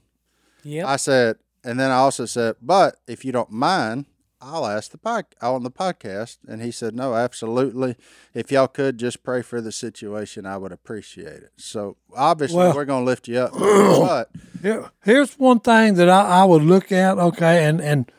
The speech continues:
Speaker 3: it may not even be available, okay? You need to go and talk to the lady you just married,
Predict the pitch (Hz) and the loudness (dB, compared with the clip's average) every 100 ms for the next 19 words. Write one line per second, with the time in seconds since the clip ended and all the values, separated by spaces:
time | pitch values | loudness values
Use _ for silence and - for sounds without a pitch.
0 | _ _ _ _ 156 156 156 185 185 190 | _ _ _ _ -4 0 2 4 4 4
1 | 185 185 165 170 151 117 135 151 139 107 | 6 4 4 6 6 4 2 2 2 -2
2 | 110 - _ _ 131 117 135 127 147 _ | -10 -16 _ _ -16 -8 -4 -4 -8 _
3 | _ _ _ _ _ _ _ _ _ _ | _ _ _ _ _ _ _ _ _ _
4 | _ _ _ _ _ - 160 233 254 233 | _ _ _ _ _ 0 6 8 8 6
5 | - 180 147 180 190 202 185 151 - 180 | 4 2 4 4 6 6 4 -2 2 4
6 | 208 - 185 156 151 165 180 180 190 160 | 4 2 0 2 4 6 6 4 0 4
7 | 165 156 170 151 131 135 151 180 220 208 | 2 4 2 2 0 2 2 2 -2 -4